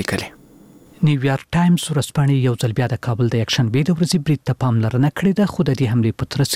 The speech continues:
Speaker 2: کې د یو وژل شوي افغان پهلوان کیسه راخیستې ده.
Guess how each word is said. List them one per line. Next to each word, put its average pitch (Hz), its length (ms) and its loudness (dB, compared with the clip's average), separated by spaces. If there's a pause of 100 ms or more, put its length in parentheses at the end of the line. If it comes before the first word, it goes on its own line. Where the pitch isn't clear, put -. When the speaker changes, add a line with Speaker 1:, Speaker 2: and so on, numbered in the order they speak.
Speaker 2:
کې 156 120 2 (600)
د 120 160 2
یو 120 160 2
وژل 120 320 -2
شوي 175 220 2
افغان 120 280 -2 (120)
پهلوان 110 360 0 (120)
کیسه 131 260 -2
راخیستې - 560 -2
ده. 117 60 -2